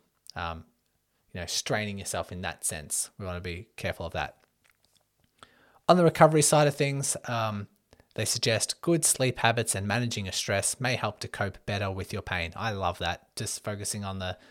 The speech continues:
psychological side of this biopsychosocial pain and recovery that we're so fond of. Um, so good sleep habits helps you recover. Managing stress helps reduce the pain sensitivity and helps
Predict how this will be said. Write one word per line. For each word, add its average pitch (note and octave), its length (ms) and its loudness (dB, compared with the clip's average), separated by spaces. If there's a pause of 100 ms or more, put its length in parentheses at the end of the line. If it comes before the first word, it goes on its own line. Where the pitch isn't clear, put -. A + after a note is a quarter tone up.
(140)
psychological B2 680 -4
side G#2 540 2
of G2 240 -4
this F#2+ 340 -6 (140)
biopsychosocial G2+ 1300 -2 (920)
pain G#2 640 0
and F#2 460 -6 (300)
recovery G2 580 -2
that F#2 320 -8 (240)
we're F#2+ 220 -6
so - 280 -4
fond F#2 280 -4
of. - 260 -4 (440)
Um, F2+ 340 -6
so F2 360 -2 (260)
good B2+ 180 -2
sleep G#2 240 0
habits F#2 340 -2
helps - 280 -4
you E2 100 -8
recover. A2+ 540 0 (460)
Managing G#2+ 380 -2
stress - 420 -2
helps - 280 -6
reduce F#2 360 -8
the - 120 -14
pain F#2 260 -6
sensitivity G#2 680 -6
and G2 140 -6
helps - 360 -8